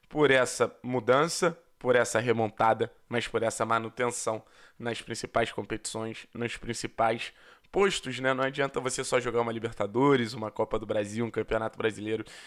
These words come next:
mas você precisa ter esse protagonismo e o Atlético, ele busca esse protagonismo, né? A gente vê os jogadores falando que os objetivos traçados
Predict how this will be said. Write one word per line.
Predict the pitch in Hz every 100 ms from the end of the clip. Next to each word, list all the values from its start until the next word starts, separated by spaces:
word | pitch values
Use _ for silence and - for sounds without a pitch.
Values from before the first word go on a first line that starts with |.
| - -
mas | 139 131
você | 127 -
precisa | 117 - 131 127
ter | 127
esse | 127 -
protagonismo | 123 120 123 123 120 147 156 160 -
e | 139
o | 135
Atlético, | 127 131 127 135 - 151
ele |
busca | 139 120 151 143 123
esse | -
protagonismo, | 113 120 113 117 110 110 104 107
né? | 107 107 - - -
A | 107
gente | 113 -
vê | 104 127
os | 135
jogadores | 123 123 120 123 117
falando | - 117 120 123 123 123 - - -
que | -
os | 131 123
objetivos | 117 120 120 139 135 -
traçados | 135 127 - 123 127 131 -